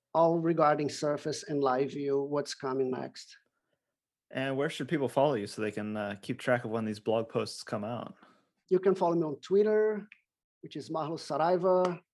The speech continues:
Speaker 1: The blog post, it's gonna be a Dashbit.
Speaker 2: Cool. I'm definitely looking forward to it 'cause, uh, yeah, it sounds like Surface will fix, uh, a lot of my pain points, and I'm, I'm looking to dive into it and, and learn more.
Speaker 1: I hope so. I mean, it has been fixing s-, some of the, the main,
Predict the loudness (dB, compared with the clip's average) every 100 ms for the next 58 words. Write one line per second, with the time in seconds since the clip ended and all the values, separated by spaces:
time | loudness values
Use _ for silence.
0 | _ -6 2 2 4 2 2 -4 -4 4
1 | 6 6 4 2 0 2 2 2 -4 _
2 | _ _ _ _ -2 -2 -2 -4 0 2
3 | 4 2 0 -2 0 -2 -2 -6 -8 _
4 | _ -8 -8 -8 -6 -4 -4 -8 -10 _
5 | _ _ _ _ _ -4 -2 -2 -2 0
6 | -2 0 -4 -4 -8 -12 -8 -10 -10 -12
7 | -6 -4 -2 0 2 2 -2 -4 -4 -6
8 | -6 -8 -10 -16 -12 -8 -6 -6 -6 -6
9 | -6 -6 -6 -2 -2 -4 -8 -8 -8 -8
10 | -8 -8 -8 -8 -8 -6 -8 -8 -12 _
11 | _ _ _ _ _ _ _ 2 2 6
12 | 6 10 8 8 2 2 2 2 -2 2
13 | 2 4 4 4 0 -14 -14 -2 2 4
14 | 4 2 0 0 2 4 4